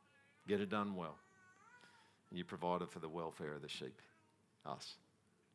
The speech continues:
And we are very thankful. Those of us who know you, know your provision, we get to celebrate that, participate in, uh,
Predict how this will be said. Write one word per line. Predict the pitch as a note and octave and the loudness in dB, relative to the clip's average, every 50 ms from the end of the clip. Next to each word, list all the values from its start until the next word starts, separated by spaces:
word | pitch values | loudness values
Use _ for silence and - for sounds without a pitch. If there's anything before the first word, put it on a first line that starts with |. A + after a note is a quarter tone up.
| _ - | _ -12
And | D2+ D#2 E2+ F#2 | -10 -4 2 6
we | G#2 A2 A#2 C3 D#3 F#3+ F3+ - - - - _ - - - - - - - - _ _ - _ _ _ _ - | 8 8 8 8 6 2 -2 -6 -14 -20 -20 _ -20 -20 -20 -20 -20 -20 -20 -20 _ _ -20 _ _ _ _ -16
are | D#2 C2+ | -12 -2
very | C#2+ F2+ E2+ F2 E2+ D#2+ | 0 2 4 4 2 2
thankful. | - - E2 C#2+ C#2 - - - - - - - - - - - - - - - - - - - - - - - - _ _ _ _ _ _ _ _ _ _ _ _ _ _ _ _ _ _ _ _ _ _ _ _ _ - - - | 0 -2 -2 -2 -4 -6 -12 -16 -16 -18 -20 -20 -20 -20 -20 -20 -18 -14 -14 -14 -14 -14 -18 -18 -16 -18 -18 -18 -20 _ _ _ _ _ _ _ _ _ _ _ _ _ _ _ _ _ _ _ _ _ _ _ _ _ -14 -4 0
Those | E2+ F#2 F2 | 0 0 0
of | F#2 F2 | 0 -2
us | F2 - | -4 -2
who | - F#2+ F2 | -2 -2 -2
know | F2 F2 E2 E2+ | -2 -2 -2 -2
you, | E2+ F2 F2+ G2 G#2+ A2+ A#2 - - _ _ _ _ _ _ _ _ _ _ _ _ _ - | -2 -2 -2 -2 -4 -4 -8 -12 -20 _ _ _ _ _ _ _ _ _ _ _ _ _ -6
know | E2+ F2 F2 F2+ | -2 0 0 2
your | F#2 F#2 F#2+ F#2 | 2 0 -2 -2
provision, | - G2+ F#2 E2 F#2+ F2 - F2 D#2 D2+ | -2 -4 -4 -2 -4 -4 -4 -6 -6 -6
we | E2+ | -6
get | E2+ E2 - | -6 -6 -6
to | E2 | -4
celebrate | - - F#2+ F2 F2 E2+ F#2 F#2 F#2 F#2 F#2 | -4 0 0 0 0 0 0 0 0 0 0
that, | F#2 F2+ - - F#2 - - _ - _ - - - - - - | -2 -2 -2 -2 -4 -6 -12 _ -20 _ -20 -20 -20 -20 -20 -20
participate | - - - F#2+ F2 - F2+ - - F2+ F2 F2+ E2 | -14 -10 -8 -6 -6 -6 -6 -4 -2 -2 0 0 -2
in, | E2+ E2+ D#2+ D#2+ D#2+ | -4 -6 -6 -6 -8
uh, | D#2+ D#2+ D#2+ D#2 | -8 -8 -8 -8